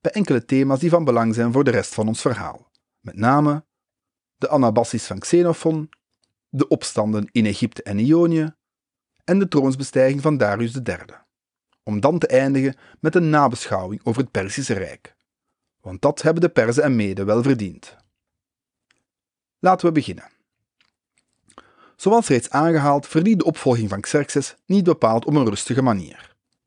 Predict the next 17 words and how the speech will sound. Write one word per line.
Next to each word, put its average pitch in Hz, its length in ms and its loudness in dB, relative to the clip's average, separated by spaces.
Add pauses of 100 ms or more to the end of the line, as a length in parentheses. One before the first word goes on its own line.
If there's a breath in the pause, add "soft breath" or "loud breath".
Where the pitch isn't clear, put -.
(340)
Bij 117 120 0
de 123 60 2
moord 190 300 2
van 123 100 -2
een 107 100 -2
koning 143 320 0
of 104 120 -8
keizer 131 440 0 (240 soft breath)
volgt 220 280 -2
er 127 100 2
meestal 123 460 0
een 107 60 -4
langere 135 420 2
of - 160 -12
minder 170 260 4
lange 107 180 0
strijd 131 460 0